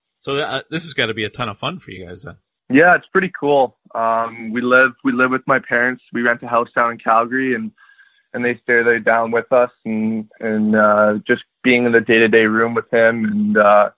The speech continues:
Speaker 2: you know, outside of, outside of the house and in the rink and seeing what he likes to do. Um,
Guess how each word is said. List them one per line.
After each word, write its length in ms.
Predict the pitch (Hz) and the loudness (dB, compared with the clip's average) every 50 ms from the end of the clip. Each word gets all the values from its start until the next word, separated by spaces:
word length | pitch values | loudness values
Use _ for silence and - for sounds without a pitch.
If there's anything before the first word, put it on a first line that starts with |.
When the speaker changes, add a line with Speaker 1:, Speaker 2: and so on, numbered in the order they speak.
| _ _ - | _ _ -4
Speaker 2:
you 60 | 113 | 0
know, 100 | 120 120 | 2 4
outside 460 | 113 123 127 - _ - 120 113 113 117 | 4 4 2 0 _ -2 0 0 0 0
of, 180 | 113 110 107 - | -2 -4 -4 -4
outside 320 | - 117 113 - - 123 117 | -2 -2 -2 0 -2 -2 -2
of 80 | 113 | -2
the 80 | 113 110 | -4 -6
house 260 | - 113 113 117 113 - | -4 -4 -4 -4 -4 -8
and 100 | - 110 | -10 -10
in 120 | 110 110 110 | -8 -6 -4
the 100 | 110 107 | -4 -4
rink 220 | 110 110 113 113 - - | -4 -4 -6 -8 -10 -10
and 220 | 107 107 104 107 - - | -10 -10 -10 -10 -6 -2
seeing 160 | 117 113 113 | -2 0 2
what 120 | 113 101 | 0 0
he 120 | - 120 113 | 0 2 2
likes 200 | 110 110 110 _ _ | 2 2 2 _ _
to 80 | 123 110 | -4 -2
do. 360 | 95 113 113 110 113 113 - _ _ - _ _ _ _ _ _ _ | 2 4 4 4 4 2 -2 _ _ -20 _ _ _ _ _ _ _
Um, 800 | 113 110 107 104 104 107 107 107 104 107 104 104 104 104 104 - | 0 2 2 4 2 2 0 -4 -6 -8 -8 -8 -8 -10 -12 -14